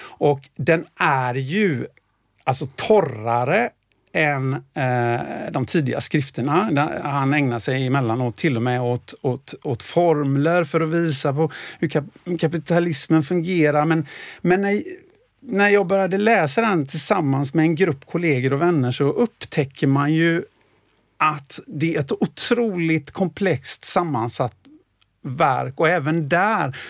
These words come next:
briljerar Marx i, i utläggningar som blir rent litterära där han beskriver,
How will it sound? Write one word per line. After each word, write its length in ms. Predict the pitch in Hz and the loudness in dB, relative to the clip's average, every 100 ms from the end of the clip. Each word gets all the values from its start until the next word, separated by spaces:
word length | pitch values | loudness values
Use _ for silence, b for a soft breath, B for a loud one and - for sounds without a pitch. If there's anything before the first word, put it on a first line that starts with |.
| B | B
briljerar 1120 | 123 - 180 185 190 180 147 127 131 139 190 | -2 0 0 0 0 0 2 2 2 2 0
Marx 640 | 185 170 131 - - - - B B B - | 0 0 0 -2 -6 -12 -12 B B B -2
i, 140 | 156 | 2
i 520 | 143 135 156 147 143 | 2 2 0 0 2
utläggningar 1000 | 208 180 139 143 139 127 117 123 135 156 | 2 2 0 0 2 2 0 0 2 2
som 180 | 170 175 | 2 0
blir 240 | 156 147 143 | 0 0 2
rent 320 | 156 123 - | 2 0 -2
litterära 880 | 131 - 151 180 131 120 123 135 196 | -4 0 0 2 0 -2 -2 0 0
där 100 | 214 | 2
han 220 | 196 160 | 2 0
beskriver, 720 | 143 - 175 143 117 113 135 | -2 -4 -2 -2 -2 -2 -2